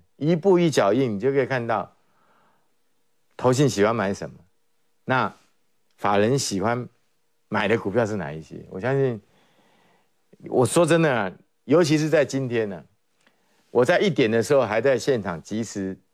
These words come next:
在盘中我还在解盘的时候，我就讲说，你不要神经错乱，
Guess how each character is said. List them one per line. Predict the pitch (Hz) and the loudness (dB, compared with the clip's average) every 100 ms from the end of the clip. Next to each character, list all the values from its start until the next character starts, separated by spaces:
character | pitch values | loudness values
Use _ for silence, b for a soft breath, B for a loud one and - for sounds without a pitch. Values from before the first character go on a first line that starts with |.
| _ _ _ | _ _ _
在 | 127 110 90 - _ _ _ _ _ _ _ _ _ _ - | 2 2 0 -6 _ _ _ _ _ _ _ _ _ _ -6
盘 | 110 | -2
中 | 120 127 117 | 0 0 0
我 | 90 | -2
还 | 80 101 | -2 0
在 | 117 | 0
解 | 104 87 | 0 -4
盘 | 82 90 | -6 -6
的 | |
时 | 90 | -4
候， | 87 | -4
我 | |
就 | 101 | -4
讲 | 98 78 | -6 -6
说， | 80 95 b b b | -4 -6 b b b
你 | 131 | -2
不 | 120 | 2
要 | 156 175 | 2 2
神 | - 127 | 2 0
经 | 131 139 | 0 -2
错 | 143 117 | 0 0
乱， | 110 95 | 0 -2